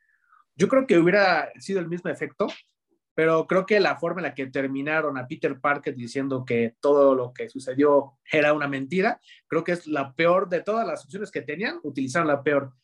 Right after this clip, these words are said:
Entonces, pues, digamos que las personas con ese descontento no iban a recibir bien a nadie, ¿no? Al personaje que le quisieran poner como Spider-Man,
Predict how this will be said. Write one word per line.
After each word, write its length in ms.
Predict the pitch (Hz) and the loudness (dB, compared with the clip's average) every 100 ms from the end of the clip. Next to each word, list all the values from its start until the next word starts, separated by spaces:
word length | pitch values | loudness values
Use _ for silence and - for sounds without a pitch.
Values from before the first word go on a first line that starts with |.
| - | -8
Entonces, 560 | 202 208 233 196 208 180 | -4 2 2 2 -2 -4
pues, 120 | 151 | -2
digamos 340 | 160 180 175 | 2 2 0
que 80 | 147 | -4
las 180 | 135 131 | -4 -4
personas 380 | 147 139 180 - | -6 -4 -6 -6
con 160 | 151 170 | -6 -4
ese 160 | 175 | -2
descontento 800 | 143 135 156 156 175 175 185 - | -4 -4 -6 -4 -2 -2 -4 -8
no 100 | 170 | -2
iban 180 | 202 214 | -2 -2
a 40 | 139 | -4
recibir 300 | 135 185 180 | -6 -6 -4
bien 160 | 196 | -4
a 60 | 143 | -4
nadie, 340 | 196 - 170 | -6 -6 -6
¿no? 180 | 160 302 233 | -6 -8 -4
Al 200 | 143 139 | -4 -4
personaje 440 | 147 165 208 208 | -10 -6 -6 -6
que 60 | 139 | -8
le 80 | |
quisieran 280 | 131 - 98 | -10 -10 -8
poner 220 | 147 170 - | -6 -6 -4
como 160 | 131 | -8
Spider-Man, 520 | 123 175 196 226 320 | -4 2 2 2 -2